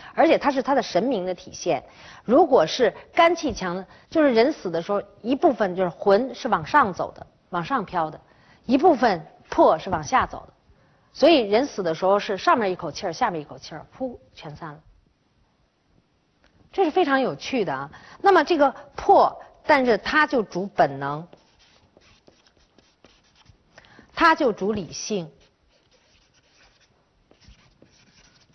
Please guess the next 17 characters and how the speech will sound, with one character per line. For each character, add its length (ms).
所 160
以 120
非 180
常 160
有 140
趣 280
啊。 240
所 160
以 80
有 180
时 180
候 180
为 260
什 200
么 140
我 220
们， 280